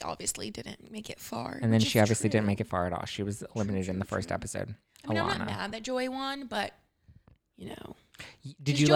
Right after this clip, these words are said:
Speaker 2: like,
Speaker 1: was a great
Speaker 2: did you like
Speaker 1: guy.
Speaker 2: Antonio? He was the second one to go. He was the black guy. He was, like, real muscular. He was, like, a
Speaker 1: He
Speaker 2: cutie
Speaker 1: was the
Speaker 2: patootie.
Speaker 1: basketball
Speaker 2: Yeah.
Speaker 1: player.
Speaker 2: Yeah.
Speaker 1: That's what made me like him.
Speaker 2: Oh, Chris was also in the end, too. Oh, no, Chris,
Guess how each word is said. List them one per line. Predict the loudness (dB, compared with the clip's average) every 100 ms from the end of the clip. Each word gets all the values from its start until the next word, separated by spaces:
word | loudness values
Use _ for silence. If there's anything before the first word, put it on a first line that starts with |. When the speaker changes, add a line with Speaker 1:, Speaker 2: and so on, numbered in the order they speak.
| 10
Speaker 2:
like, | 6
Speaker 1:
was | -4
a |
great | -10 -8
Speaker 2:
did | -2 6
you |
like | 8 8
Speaker 1:
guy. | 6
Speaker 2:
Antonio? | 6 8 8 6 2 -4
He | -2
was | 0
the | 2
second | 2 2 2
one | 0
to | 2
go. | 2
He | 2
was | 0
the | 0
black | 4 4 4
guy. | 0
He | 0
was, | -2
like, | 0 4
real | 6
muscular. | 6 2 2 4 6 6
He | 4
was, | 4
like, | 4 6
a | 2
Speaker 1:
He | 0 _ -2
Speaker 2:
cutie | 2 4
Speaker 1:
was | 2
the |
Speaker 2:
patootie. | 2 4
Speaker 1:
basketball | 4 2 -2 -6 -2 0
Speaker 2:
Yeah. | 2 2
Speaker 1:
player. | -2 -4 -6 -8 _
Speaker 2:
Yeah. | -6 -6 -8 -4
Speaker 1:
That's | 0 2 0 -10
what | -8
made | -6 -4
me | -6
like | -8 -10 -10
him. | -10 0 8
Speaker 2:
Oh, | 10 10 6
Chris | 0 2 2 4 2
was | 6
also | 8 8 8 6
in | 6
the | 4 4
end, | 4 2
too. | 2 4 10
Oh, | 12
no, | 12 8
Chris, | 6 8 8 6 -2